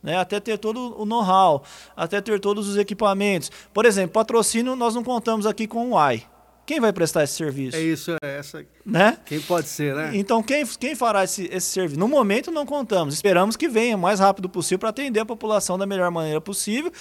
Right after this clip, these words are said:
Speaker 1: e pra que a gente possa também, é, nos dedicar ao mister, que é a investigação, né? No entanto, quais serviços serão desvinculados, quais serviços serão prestados, haverão novos examinadores, né? Ou, ou segundo,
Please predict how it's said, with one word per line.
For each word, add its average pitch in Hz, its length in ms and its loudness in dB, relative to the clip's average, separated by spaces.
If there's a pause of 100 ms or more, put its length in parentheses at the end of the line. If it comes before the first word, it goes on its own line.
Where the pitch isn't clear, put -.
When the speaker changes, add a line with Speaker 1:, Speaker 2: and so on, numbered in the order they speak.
(380)
Speaker 1:
e 214 80 0
pra 247 180 2
que 247 140 0
a 233 80 4
gente 220 320 2
possa 214 360 2
também, 220 520 -2 (320)
é, 170 340 4
nos 196 160 -2
dedicar 196 480 2
ao 233 100 0
mister, 254 460 -4
que 285 120 -4
é 220 40 2
a 214 80 2
investigação, 220 840 -2 (200)
né? 160 260 2 (460)
No 185 120 -2
entanto, 240 360 0
quais 262 240 4
serviços 220 400 0
serão 180 220 0
desvinculados, 165 760 0
quais 208 220 0
serviços 180 320 -4
serão 160 220 -2
prestados, 180 580 0 (380)
haverão 220 520 4
novos 196 360 4
examinadores, 151 920 2
né? 208 280 0
Ou, 170 240 0
ou 202 100 4
segundo, 185 580 -2